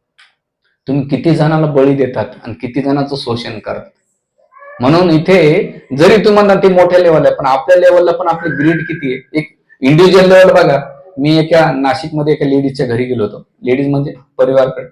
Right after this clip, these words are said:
आम्हाला कोणाची घरं बघण्याची काही इंटरेस्ट नाही, पण लोकांना वाटतं की या बुवा आम्हाला रूम फिरवत राहतात, आमच्या काय मात-, पायाला माती झाली, या प्रभूजी आपली पैर घुम जायत अच्छा रे. ती बाईच्या एका कपाटामध्ये गेले,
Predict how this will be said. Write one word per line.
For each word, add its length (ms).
आम्हाला 340
कोणाची 320
घरं 280
बघण्याची 340
काही 160
इंटरेस्ट 320
नाही, 120
पण 140
लोकांना 360
वाटतं 240
की 200
या 140
बुवा 260
आम्हाला 460
रूम 220
फिरवत 280
राहतात, 260
आमच्या 280
काय 160
मात-, 400
पायाला 260
माती 280
झाली, 220
या 100
प्रभूजी 340
आपली 260
पैर 240
घुम 200
जायत 260
अच्छा 280
रे. 140
ती 180
बाईच्या 640
एका 300
कपाटामध्ये 480
गेले, 220